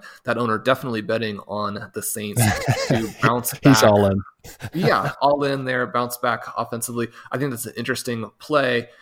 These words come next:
Speaker 1: You're definitely getting two of the N F L stars at a little bit of a discount to what you would have otherwise. The situation with Michael Thomas is interesting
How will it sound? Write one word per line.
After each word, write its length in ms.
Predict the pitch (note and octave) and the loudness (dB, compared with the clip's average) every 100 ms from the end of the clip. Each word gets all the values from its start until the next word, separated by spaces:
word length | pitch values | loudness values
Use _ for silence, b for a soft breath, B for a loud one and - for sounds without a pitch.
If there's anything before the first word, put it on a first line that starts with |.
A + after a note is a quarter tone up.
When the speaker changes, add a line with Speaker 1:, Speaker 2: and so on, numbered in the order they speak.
| b | b
Speaker 1:
You're 140 | C3 B2 | -4 2
definitely 460 | C#3+ C#3+ D3 B2+ | 2 2 -2 -2
getting 320 | A#2+ B2 A#2 | 0 -2 -4
two 340 | A2+ - C3 A2 | -6 -4 -2 -2
of 120 | A2 | -4
the 80 | G2+ | -6
N 100 | A2 | -6
F 140 | G#2+ | -6
L 140 | G#2+ G#2 | -6 -4
stars 560 | - A2 G#2+ G#2 G#2 A#2 | -4 -2 -2 -2 -4 -6
at 60 | |
a 60 | G#2+ | -4
little 180 | A2 G2+ | -4 -4
bit 140 | G2+ | -6
of 60 | G2+ | -6
a 60 | |
discount 460 | F2 B2 - A2 G2+ | -6 -6 -6 -8 -8
to 100 | G2 | -4
what 180 | G2 G#2 | -4 -4
you 120 | G2+ | -6
would 180 | F#2 G#2 | -6 -6
have 100 | G2 - | -4 -4
otherwise. 540 | A#2+ A#2+ G#2+ G2+ G#2 b b b | 0 2 4 2 -2 b b b
The 180 | D#3 D3+ | 2 4
situation 480 | - A3+ - C4 G#3+ | 2 -2 -2 -4 -2
with 60 | E3+ | -2
Michael 200 | E3 D3+ | -2 -2
Thomas 380 | D3+ D3+ D3 | -2 -2 -2
is 100 | C3 | -6
interesting 420 | A#2 B2+ - B2 | -8 -8 -6 -6